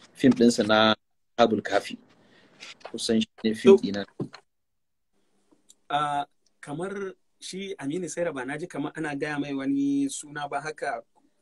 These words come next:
Speaker 2: na ɓangaren directing? Shirya
Speaker 1: Eh,
Speaker 2: fina-
Speaker 1: eh, eh, eloquent director ba?
Speaker 2: Eloquent director. To, ai duk na ji dukansu, yawancinsu za ka ji su da nickname ɗinsu, ka ji
Speaker 1: Eh,
Speaker 2: wancan
Speaker 1: eh.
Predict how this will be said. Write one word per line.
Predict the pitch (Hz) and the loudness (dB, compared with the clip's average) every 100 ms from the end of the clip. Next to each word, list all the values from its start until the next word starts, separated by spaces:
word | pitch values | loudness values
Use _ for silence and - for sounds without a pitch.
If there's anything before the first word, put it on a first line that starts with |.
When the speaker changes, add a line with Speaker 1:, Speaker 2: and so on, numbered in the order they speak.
| - | -14
Speaker 2:
na | 135 139 147 151 147 151 151 _ _ - | -6 -4 -2 -4 -4 -6 -8 _ _ -6
ɓangaren | 151 151 160 143 | -2 0 2 2
directing? | 127 139 143 190 285 _ _ _ _ _ _ _ - | 0 -4 -6 -8 -8 _ _ _ _ _ _ _ -20
Shirya | - - 127 | -6 4 6
Speaker 1:
Eh, | 127 | 6
Speaker 2:
fina- | 131 120 | 4 4
Speaker 1:
eh, | - _ _ _ _ _ _ _ - | 4 _ _ _ _ _ _ _ -2
eh, | 120 | 0
eloquent | 135 139 139 - 151 151 - - | 4 4 2 2 2 0 -6 2
director | 123 104 110 110 107 | 6 8 6 4 2
ba? | 104 220 - _ _ _ | 2 0 -6 _ _ _
Speaker 2:
Eloquent | 147 147 147 160 151 156 | -8 -6 -4 -4 -4 -2
director. | 147 139 139 160 160 | -4 -2 -4 -2 -2
To, | 190 185 - - - | 0 0 -2 -10 6
ai | 233 | 6
duk | 233 247 | 6 0
na | 247 | -4
ji | 233 247 | -6 -10
dukansu, | 247 233 185 156 | -8 -6 -6 -6
yawancinsu | 165 185 190 202 196 180 | -6 -6 -8 -12 -12 -10
za | 160 170 | -8 -6
ka | 160 | -8
ji | 151 165 | -10 -16
su | 165 | -14
da | 139 | -12
nickname | 143 156 156 147 143 | -12 -12 -12 -12 -12
ɗinsu, | 151 151 156 156 151 | -12 -12 -16 -20 -16
ka | 147 | -14
ji | 131 147 | 4 10
Speaker 1:
Eh, | 135 131 | 10 10
Speaker 2:
wancan | 131 | 8
Speaker 1:
eh. | 117 | 6